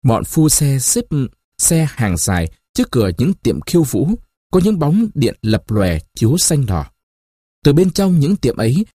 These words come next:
đưa ra những điệu kèn réo rắt, bồng trầm. Bên ngoài, bọn phu xe,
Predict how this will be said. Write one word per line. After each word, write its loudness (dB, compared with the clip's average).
đưa 4
ra 0
những -2
điệu 0
kèn 0
réo -2
rắt, -4
bồng 0
trầm. 2
Bên 4
ngoài, -2
bọn 0
phu 2
xe, 0